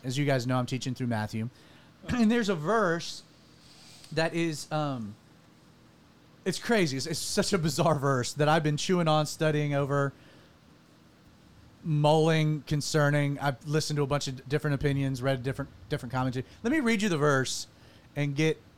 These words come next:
just your own snap thoughts on it. See if you guys have any thoughts at all. Um, Jesus, for context, uh, John the Baptist has sent two disciples. He's in prison. He sent two disciples.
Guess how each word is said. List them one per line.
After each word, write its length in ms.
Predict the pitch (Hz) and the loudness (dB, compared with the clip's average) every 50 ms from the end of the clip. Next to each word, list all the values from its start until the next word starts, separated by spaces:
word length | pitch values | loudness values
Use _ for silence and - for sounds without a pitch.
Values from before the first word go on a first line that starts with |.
| - 147 | -14 -8
just 200 | - 165 160 - | -4 -4 -2 -2
your 200 | 170 170 170 175 | 0 2 2 4
own 160 | 170 165 160 - | 2 2 0 -2
snap 440 | - - - 156 151 147 139 - - - - - - | -4 -2 0 2 2 2 2 0 -4 -14 -20 -6 0
thoughts 360 | 143 127 117 117 107 - - | 2 2 4 2 0 -2 -6
on 260 | - 110 107 107 104 | -4 -2 -2 -2 -2
it. 160 | 104 - - | -4 -6 -6
See 120 | - - 139 | -4 -2 -2
if 100 | 123 139 | 0 0
you 100 | 139 139 | 0 2
guys 260 | 147 135 131 123 - | 2 2 2 2 0
have 180 | 131 120 123 117 | 0 -2 0 0
any 220 | 131 135 135 131 | 0 0 0 -2
thoughts 460 | 123 - 117 113 113 113 - - - | -2 0 0 0 0 -2 -4 -6 -6
at 100 | 117 113 | -4 -4
all. 460 | 113 117 131 123 123 117 113 110 110 - - - - - - - - - - _ - | -2 0 2 2 4 4 2 2 0 -4 -10 -20 -20 -20 -20 -20 -20 -20 -20 _ -6
Um, 160 | 135 123 123 - | -6 -6 -6 -4
Jesus, 360 | 143 - 220 240 208 220 214 - | -2 0 2 2 2 2 0 -2
for 120 | - 190 | -2 -2
context, 760 | - 190 190 196 185 - 185 175 175 - - - - - - - - - - - - - - | 0 0 2 2 2 2 2 2 0 0 -4 -8 -10 -10 -14 -20 -20 -20 -20 -20 -20 -10 -6
uh, 100 | 143 147 | -6 -6
John 580 | 147 139 120 160 165 170 170 175 175 175 175 185 - - 151 | -4 -2 0 2 4 4 4 4 4 2 0 -2 -6 -8 -6
the 80 | 139 | -2
Baptist 480 | 131 151 156 160 160 151 151 147 - - | 2 4 4 4 4 2 0 0 -2 -2
has 100 | 139 - | -4 -4
sent 200 | - 139 131 - | -4 -4 -4 -4
two 120 | - 147 | -4 -4
disciples. 440 | 127 123 - - 139 143 131 135 - | -4 -2 -2 0 0 0 0 -2 -2
He's 120 | 147 139 | -2 -2
in 80 | 139 127 | -2 -2
prison. 380 | - 170 170 165 143 156 160 143 | 0 0 0 0 0 -2 -2 -4
He 100 | 135 127 | -4 -6
sent 280 | 120 - 131 - - | -6 -8 -10 -8 -8
two 100 | - 139 | -6 -6
disciples. 580 | 120 - - 151 143 143 135 139 139 131 - | -4 -2 0 0 2 2 0 0 -4 -6 -6